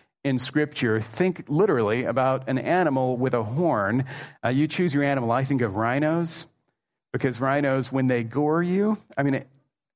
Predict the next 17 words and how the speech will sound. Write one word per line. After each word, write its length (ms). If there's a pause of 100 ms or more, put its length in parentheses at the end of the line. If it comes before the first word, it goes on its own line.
not 200
firsthand 400
experience, 460
but, 160 (340)
but, 240
uh, 300 (220)
I 160
imagine 460
the 60
way 160
it 80
works 340
is 220
they 120
kinda 280
tuck 400
down, 440